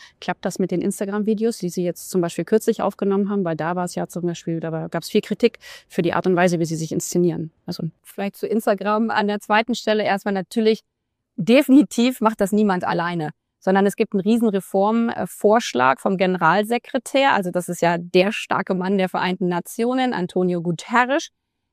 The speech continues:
Speaker 2: äh, der seit Jahren die Vereinten Nationen leitet. Und diese Reformvorschläge müssen jetzt von den Mitgliedstaaten umgesetzt.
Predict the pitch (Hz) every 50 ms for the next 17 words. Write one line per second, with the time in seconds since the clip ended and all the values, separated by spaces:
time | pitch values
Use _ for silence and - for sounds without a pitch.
0 | - - 196 196 190 190 180 190 190 190 190 175 185 180 170 - 190 151 - 208
1 | 220 220 233 220 202 185 - - 175 180 185 190 - 196 190 180 185 - - -
2 | 185 180 175 175 175 180 208 226 240 - 285 311 - _ - - - - - -
3 | - - 190 220 214 233 220 214 - - 202 208 226 - 247 226 - - 214 220
4 | 208 226 214 202 202 - 220 208 196 185 - - 202 196 190 185 185 185 - -
5 | 202 - - - 170 180 - - - 196 190 175 160 - - -